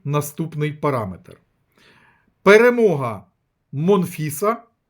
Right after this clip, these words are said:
і тотал при цьому буде більше дев'ятнадцяти з половиною. Коефіцієнт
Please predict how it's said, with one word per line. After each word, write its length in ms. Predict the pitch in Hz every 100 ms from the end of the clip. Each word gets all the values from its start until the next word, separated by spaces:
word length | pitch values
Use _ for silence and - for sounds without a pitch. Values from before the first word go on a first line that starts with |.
| _ _ _ _ _ _ _ _ _ -
і 140 | 165
тотал 600 | 170 208 214 220 240 240
при 160 | 226 220
цьому 380 | - 226 220 202
буде 280 | 175 165
більше 680 | 143 117 160 170 175 196 208 208 _ 131
дев'ятнадцяти 1040 | 123 135 139 135 147 151 - 151 170 170 _ _ _
з 120 | -
половиною. 720 | 175 160 147 120 95 90 85 _ _ - _
Коефіцієнт 680 | - 160 185 180 240 269